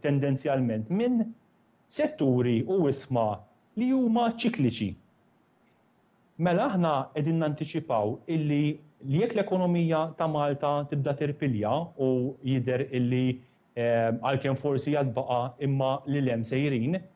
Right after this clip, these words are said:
u nerġgħu nibdew mmorru lejn normalità l-ġdida u jerġgħu jibdew jiġu t-turisti,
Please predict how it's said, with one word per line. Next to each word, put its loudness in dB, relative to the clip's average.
u 2
nerġgħu 2
nibdew 2
mmorru 0
lejn 0
normalità 0
l-ġdida 0
u 2
jerġgħu 2
jibdew 0
jiġu 0
t-turisti, -2